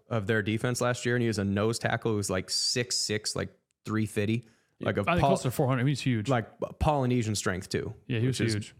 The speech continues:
Speaker 1: just, it's like Matt Taufo. Do you remember? I, do you remember? Uh, y-, y-, y-, did you ever watch Inside Drill? Like, when you were you guys practicing?
Speaker 2: We were probably playing golf in the indoor, so no, I
Speaker 1: <laughs> You sons of bitches.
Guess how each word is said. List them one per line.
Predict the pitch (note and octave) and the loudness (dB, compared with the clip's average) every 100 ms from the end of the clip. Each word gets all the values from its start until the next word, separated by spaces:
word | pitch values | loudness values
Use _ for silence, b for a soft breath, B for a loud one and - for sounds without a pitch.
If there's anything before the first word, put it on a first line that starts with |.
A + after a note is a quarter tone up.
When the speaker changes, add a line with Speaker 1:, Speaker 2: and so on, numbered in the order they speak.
| _ _ - | _ _ -12
Speaker 1:
just, | A2+ G#2 - - | -2 -2 -2 -4
it's | C#3 | -2
like | F#3 | 0
Matt | D3+ C#3+ | 2 2
Taufo. | C3+ G#2 - F#2+ G#2 - _ _ _ _ - | 0 0 -2 -4 -6 -10 _ _ _ _ -4
Do | B2 D3 | -4 0
you | C#3 | -2
remember? | G3 F#2+ - - | 0 -4 -8 -8
I, | - A#2+ | -2 -2
do | - _ _ - _ _ - | -4 _ _ -20 _ _ -4
you | C3+ | -2
remember? | G3 F#3 D#3+ C3+ - - | 0 2 0 0 -6 -6
Uh, | A2+ | -4
y-, | - - | -4 -4
y-, | - | -2
y-, | C#3+ C#3+ C#3+ | 0 0 -2
did | B2+ D#3 | -2 0
you | D4 | 0
ever | C4 | 2
watch | B2 A#2 - | 0 -2 -2
Inside | C3+ C3 C3+ | -2 -2 0
Drill? | C3+ C#3+ - _ - | -2 -4 -8 _ -2
Like, | A2+ - - | -2 -2 -4
when | B2+ | 0
you | B2 | 4
were | B2 - B2 | 2 2 2
you | A#2+ | 2
guys | G#2+ | 0
practicing? | - G2 - F#2 - _ - | 0 -2 -2 -6 -8 _ -4
Speaker 2:
We | D#3+ | -2
were | D#3 | 2
probably | D3+ | 0
playing | B2+ C3 A#2+ | 0 -2 0
golf | A2+ G#2+ | 0 -2
in | A2 | -2
the | G#2 | -2
indoor, | G#2 G2+ | -2 -2
so | - G#2+ | 0 0
no, | G#2 | 0
I | |
Speaker 1:
<laughs> | G#2+ - - _ - | -4 -6 -16 _ -14
You | - - | -14 -8
sons | - - A2+ B2+ | -6 -4 -6 -6
of | B2+ | -6
bitches. | A#2+ - - | -8 -8 -12